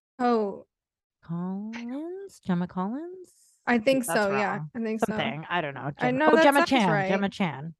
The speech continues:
Speaker 1: Gemma Chan,
Speaker 2: Who's Gemma
Speaker 1: sorry.
Speaker 2: Collins? Gemma Chan.
Speaker 1: You know what?
Speaker 2: Um,
Speaker 1: I have no idea.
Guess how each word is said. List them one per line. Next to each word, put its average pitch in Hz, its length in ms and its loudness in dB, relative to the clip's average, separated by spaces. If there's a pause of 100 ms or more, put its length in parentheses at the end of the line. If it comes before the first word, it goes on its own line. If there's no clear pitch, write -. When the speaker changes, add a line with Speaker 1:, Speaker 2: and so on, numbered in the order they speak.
(200)
Speaker 1:
Gemma 277 180 4
Chan, 254 280 2
Speaker 2:
Who's 214 160 -4
Gemma - 0 -
Speaker 1:
sorry. 247 720 6
Speaker 2:
Collins? 170 560 0 (140)
Gemma 175 240 -2
Chan. - 240 -12
Speaker 1:
You 311 160 -4
know 349 120 -2 (220)
what? 359 120 2
Speaker 2:
Um, 208 240 4
Speaker 1:
I 262 100 4
have 277 180 -2
no 254 200 -2
idea. 208 440 -6